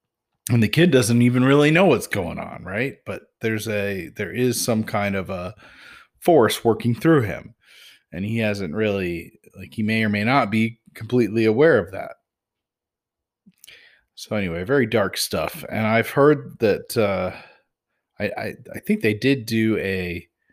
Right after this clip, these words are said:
they tried to do a series later on Damien. Glenn Mazzara, I think, did it. It sounds like that's worth checking out too, so I may have to check that out also. I don't think it lasted as long as they would have liked. But man, I would,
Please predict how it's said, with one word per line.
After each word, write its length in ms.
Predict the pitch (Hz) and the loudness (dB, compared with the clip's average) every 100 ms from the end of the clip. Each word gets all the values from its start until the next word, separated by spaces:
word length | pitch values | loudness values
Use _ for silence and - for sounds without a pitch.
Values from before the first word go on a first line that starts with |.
| _ _ _ _ _ _ _ _ _ _ _ _ _ _ _ _ | _ _ _ _ _ _ _ _ _ _ _ _ _ _ _ _
they 100 | - | -10
tried 380 | 104 - 147 151 | -8 0 2 2
to 80 | 113 | -2
do 200 | 95 90 | -4 -6
a 60 | |
series 640 | 80 - 156 127 98 87 85 | -6 -4 0 0 0 -4 -8
later 480 | 87 85 - - - | -10 -8 -10 -14 -14
on 140 | 90 85 | -12 -10
Damien. 640 | 85 80 80 78 85 101 _ | -10 -10 -10 -12 -14 -18 _
Glenn 280 | 98 98 92 | -6 -4 -4
Mazzara, 560 | 87 85 175 85 - | -6 -8 -8 -8 -10
I 40 | - | -12
think, 240 | 95 101 | -14 -14
did 160 | 85 85 | -12 -12
it. 60 | |
It 120 | 78 | -12
sounds 260 | - - 104 | -10 -10 -8
like 160 | 107 - | -10 -10
that's 320 | 104 101 - | -6 -6 -8
worth 200 | 76 - | -16 -14
checking 340 | - 110 82 | -16 -14 -14
out 160 | 71 - | -14 -16
too, 240 | - 82 | -12 -12
so 160 | - - | -12 -14
I 40 | |
may 160 | 87 92 | -12 -10
have 140 | 87 | -10
to 100 | - | -14
check 260 | - 92 85 | -14 -14 -12
that 160 | 82 78 | -12 -12
out 160 | 73 | -12
also. 460 | 85 - - - - - - - - - | -14 -14 -14 -16 -16 -18 -20 -20 -20 -6
I 80 | 107 | -2
don't 220 | 98 90 | -2 -2
think 180 | 117 - | -4 -2
it 200 | 82 - _ - | -4 -6 _ -4
lasted 480 | 110 123 - 117 | -2 0 -2 -4
as 180 | 107 110 | -2 -2
long 280 | 117 110 113 | 2 2 2
as 100 | 117 | 0
they 140 | 110 | 0
would 100 | 110 | 2
have 140 | 107 98 | 0 -2
liked. 380 | 101 117 - - _ _ _ _ _ _ _ _ _ _ 76 _ | -2 -2 -4 -20 _ _ _ _ _ _ _ _ _ _ -20 _
But 160 | 107 107 | -2 2
man, 240 | 117 110 | 2 2
I 80 | 101 | 2
would, 300 | 101 - | 0 -4